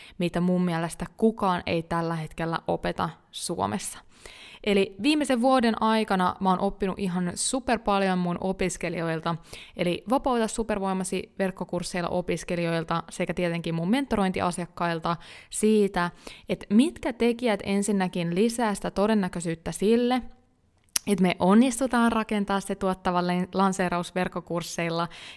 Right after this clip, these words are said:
jo heti ensimmäisestä kerrasta, mutta sen lisäksi, että mitkä on oikeasti niitä tekijöitä,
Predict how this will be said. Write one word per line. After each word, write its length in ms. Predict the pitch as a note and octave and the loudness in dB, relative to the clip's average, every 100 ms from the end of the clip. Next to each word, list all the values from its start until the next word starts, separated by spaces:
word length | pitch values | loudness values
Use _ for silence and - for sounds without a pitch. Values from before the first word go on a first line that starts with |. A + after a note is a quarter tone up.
| - | -4
jo 80 | F#3 | -2
heti 260 | E3+ - - | 0 -2 -2
ensimmäisestä 760 | F3 A3 B3+ A#3 A3 G3+ - | -2 2 4 4 4 0 -4
kerrasta, 680 | - F3+ F3 F3 - F3 E3+ - - - - - | -4 -4 -2 -4 -6 -4 -4 -6 -16 -18 -20 -2
mutta 340 | F#3+ - F#3 - | 0 2 2 2
sen 300 | - B3+ C#4+ | 2 2 4
lisäksi, 380 | B3+ A#3+ A#3+ A#3 | 2 2 -2 -4
että 200 | G3+ G3 | -6 0
mitkä 480 | G3 A#3 - - D#4 | 2 2 0 -2 2
on 180 | A3+ G#3 - | 2 0 0
oikeasti 580 | C4 D#4 D#4 C4+ - G3+ | 0 0 0 -2 0 0
niitä 400 | F#3+ G3+ G#3 F#3 | 2 2 2 -2
tekijöitä, 800 | - F#3 F#3 F3+ F3 E3+ E3 | 0 0 0 -2 0 0 -2